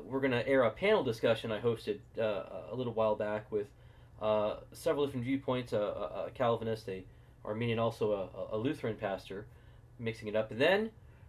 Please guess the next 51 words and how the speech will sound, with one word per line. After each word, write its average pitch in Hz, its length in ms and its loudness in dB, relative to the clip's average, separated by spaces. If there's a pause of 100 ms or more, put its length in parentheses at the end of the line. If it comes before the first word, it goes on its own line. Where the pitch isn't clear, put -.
(180)
we're 143 120 -2
gonna 156 120 0
do 156 100 2
something 127 380 0
dangerous. 113 720 -2
We're 139 140 0
gonna 135 180 2
let, 127 320 4
uh, 110 260 4
our 113 160 2
co-host 113 580 2
Ray, 123 540 2
who 117 160 -4
is 196 140 2
an 143 80 0
Arminian, 110 560 -4
he's 135 180 -8
gonna 123 240 -4 (400)
give 139 160 2
us 131 160 6
a, 104 220 2
a - 60 -10
counterbalance. 117 760 4
And 131 100 -2
then 190 240 2 (400)
at - 140 -2
the 156 180 0
end 233 220 10
of 175 100 8
this, 139 280 4
this 139 200 -4
series, 123 380 -2
Ray 151 220 2
and 135 100 2
I 131 80 4
are 123 80 0
gonna 117 220 -2
have 120 220 0
it 110 60 2
out, 107 300 2 (560)
uh, 110 340 6
mano 123 400 4
a 113 40 2
mano 113 360 2
right 110 240 2
here 113 240 -2
on 107 220 0
the 107 160 -8
air, 107 340 0 (560)
and, 104 460 -2
uh, 98 300 -4